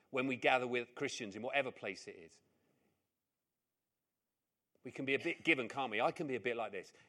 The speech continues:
You know, I love worship, and I'll declare as best I can. And I, the Lord understands that. But like I say, I think we can have a tendency to fickleness as well. So firstly, we might try and combine worship of God with chasing other things. Secondly,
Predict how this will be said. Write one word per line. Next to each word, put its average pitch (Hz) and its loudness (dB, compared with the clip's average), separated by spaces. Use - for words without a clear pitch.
You 160 -14
know, 110 -12
I 127 -10
love 156 -8
worship, 175 -2
and 135 0
I'll 147 2
declare 160 0
as 131 2
best - -4
I 151 -6
can. 160 2
And 165 0
I, 185 2
the 190 4
Lord 240 8
understands 180 4
that. 90 -14
But 151 -4
like 185 4
I 175 0
say, 123 2
I - -10
think 202 4
we 151 -6
can 139 -6
have 139 0
a 139 2
tendency 160 0
to 139 2
fickleness 95 -2
as 90 -8
well. 85 -6
So 143 0
firstly, 202 8
we 135 2
might 180 4
try 165 2
and 147 0
combine 135 6
worship 143 4
of 127 -6
God 123 6
with 127 -2
chasing 139 4
other 127 6
things. 95 -4
Secondly, 131 4